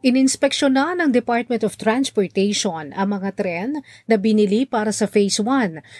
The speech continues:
ng Philippine National Railways Clark Project sa Valenzuela City. Ang mga tren ay binili sa Japan Transport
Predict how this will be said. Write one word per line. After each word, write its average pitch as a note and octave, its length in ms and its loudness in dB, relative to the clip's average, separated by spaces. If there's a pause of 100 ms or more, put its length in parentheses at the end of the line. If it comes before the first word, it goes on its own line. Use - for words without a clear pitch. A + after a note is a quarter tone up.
ng G3 240 2
Philippine B3+ 480 0
National A3+ 480 0
Railways G#3+ 640 2
Clark F#3+ 320 0
Project G#3+ 640 -2
sa F#3+ 160 0
Valenzuela F3+ 560 -2
City. G#3+ 640 -4 (880)
Ang C4 240 2
mga C#4+ 160 2
tren D#4+ 320 2
ay A#3+ 160 2
binili G#3+ 560 2
sa G3 160 -2
Japan G#3 480 0
Transport F#3 560 -2